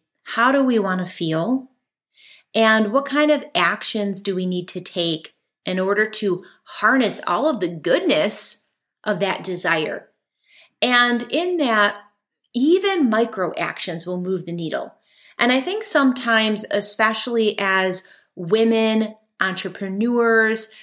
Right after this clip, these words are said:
as female leaders, as people that,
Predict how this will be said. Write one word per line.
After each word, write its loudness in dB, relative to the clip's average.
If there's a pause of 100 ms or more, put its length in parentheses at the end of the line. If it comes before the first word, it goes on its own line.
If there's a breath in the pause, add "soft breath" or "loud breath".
(140)
as -2
female -2
leaders, 0 (240 loud breath)
as 0
people -6
that, 2